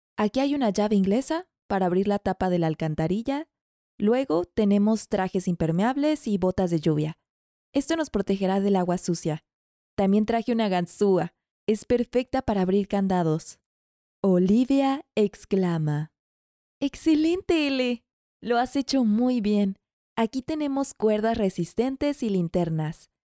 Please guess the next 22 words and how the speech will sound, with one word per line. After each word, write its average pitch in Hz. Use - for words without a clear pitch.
¿Has 311
conseguido 247
los 214
planos?". 175
Elena 247
responde: 165
"Ha 214
sido 254
difícil, 202
pero 214
he 262
sobornado 247
a -
uno 247
de 226
los 190
trabajadores 180
de 196
seguridad 165
de 185
la 165
fábrica. 156